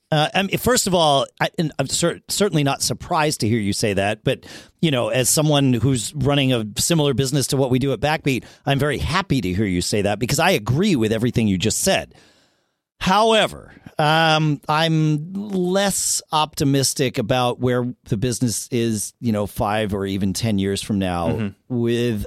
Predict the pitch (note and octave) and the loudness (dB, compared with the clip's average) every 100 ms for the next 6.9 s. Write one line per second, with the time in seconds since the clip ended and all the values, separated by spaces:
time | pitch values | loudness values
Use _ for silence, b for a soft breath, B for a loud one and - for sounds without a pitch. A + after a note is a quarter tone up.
0 | - - C3 B2+ A#2+ A#2 _ _ - D#3+ | -8 -4 0 0 -2 -6 _ _ -6 -2
1 | D3 D3 F#3+ - - F3+ - A#2 F#3 G#3 | 0 2 0 -2 -2 -2 -2 -2 -2 0
2 | G#3+ C#3 C#3 D3 D#3 B2+ B2 C3+ A#2+ B2 | -2 -2 -2 0 0 0 0 -2 0 -2
3 | A2 A#2+ A2 G#2+ F#2+ - b b b - | -2 0 2 2 -2 -6 b b b -4
4 | D3 A2+ - D3+ D3 D#3 C3 G#2+ B2 A2 | -4 -4 0 2 4 4 4 2 -2 2
5 | A#2+ D3 D3 A#2+ G#2 G#2 G2 E2 G2 A2+ | 2 2 2 0 0 0 0 -2 -2 0
6 | A2 A2 B2+ A2+ G2+ E2+ F2 D2+ | 2 0 0 0 0 0 -2 -2